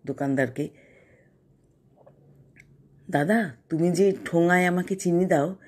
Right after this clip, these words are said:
সেই ঠোঙাতেই কিন্তু আমি তোমাকে রোজ দিন মাখন দিই। আমিও কিন্তু কোনোদিনও চিনি মাপিনি কতটা চিনি তুমি দাও। তোমার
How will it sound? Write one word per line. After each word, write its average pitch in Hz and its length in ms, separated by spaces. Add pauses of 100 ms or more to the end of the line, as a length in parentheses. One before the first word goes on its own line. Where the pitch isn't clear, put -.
(260)
সেই 214 240
ঠোঙাতেই 170 520
কিন্তু 165 340
আমি 143 300 (560)
তোমাকে 135 380
রোজ 180 380
দিন 151 220
মাখন 120 420
দিই। - 240 (1500)
আমিও 143 320
কিন্তু 180 300
কোনোদিনও 139 340
চিনি 139 320
মাপিনি 135 580 (560)
কতটা 135 300
চিনি - 280
তুমি - 220
দাও। - 200 (1000)
তোমার 151 280